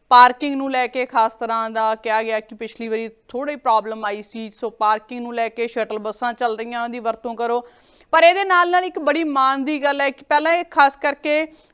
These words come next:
ਹੁੰਦਾ ਸੀ ਕੈਨੇਡਾ ਦੇ ਵਿੱਚ ਵੀ ਸੜਕਾਂ ਦੇ ਨਾਮ, ਚੌਂਕਾਂ ਦੇ ਨਾਮ ਨੇ ਜਿਹੜੇ ਉਹ ਰੱਖੇ ਗਏ ਨੇ ਪੰਜਾਬੀ ਕਮਿਊਨਿਟੀ ਦੇ ਨਾਮ ਦੇ ਉੱਪਰ, ਕਿਸੇ ਇਨਸਾਨ ਦੇ ਨਾਮ ਦੇ ਉੱਪਰ, ਕਿਸੇ ਵੱਡੇ ਸ਼ਖਸੀਅਤ ਦੇ। ਪਰ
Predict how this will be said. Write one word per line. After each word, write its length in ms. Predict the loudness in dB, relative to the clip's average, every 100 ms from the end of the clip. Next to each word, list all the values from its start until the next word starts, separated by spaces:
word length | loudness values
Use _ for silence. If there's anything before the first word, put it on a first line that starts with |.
| -4
ਹੁੰਦਾ 240 | 4 4
ਸੀ 160 | 2 -2
ਕੈਨੇਡਾ 440 | 0 0 0 0
ਦੇ 120 | 0
ਵਿੱਚ 200 | -4 -8
ਵੀ 100 | -10
ਸੜਕਾਂ 460 | -4 -4 -4 -4 -4
ਦੇ 140 | -2
ਨਾਮ, 480 | 0 0 0 -2 -8
ਚੌਂਕਾਂ 560 | -6 -6 -6 -6 -6 -4
ਦੇ 120 | -4
ਨਾਮ 220 | -4 -4
ਨੇ 160 | -6 -8
ਜਿਹੜੇ 360 | -6 -2 -2
ਉਹ 180 | 0 -2
ਰੱਖੇ 340 | -2 -4 -6
ਗਏ 180 | -2 -4
ਨੇ 240 | -4 -6 -8 -12 -20 _
ਪੰਜਾਬੀ 460 | -2 4 4 4
ਕਮਿਊਨਿਟੀ 560 | -6 -8 -8 -8 -6 -2
ਦੇ 300 | 0 0 -2 -6
ਨਾਮ 340 | 0 2 2
ਦੇ 80 | -4
ਉੱਪਰ, 280 | -4 -4 -6
ਕਿਸੇ 460 | -6 -4 0 0
ਇਨਸਾਨ 500 | -2 -6 -2 0 0
ਦੇ 100 | -4
ਨਾਮ 260 | -4 -4 -4
ਦੇ 80 | -6
ਉੱਪਰ, 280 | -6 -8 -10
ਕਿਸੇ 260 | -8 -8
ਵੱਡੇ 280 | -6 -4 -4
ਸ਼ਖਸੀਅਤ 500 | -6 -16 -10 -6 -4
ਦੇ। 180 | -2 -4
ਪਰ 300 | 6 6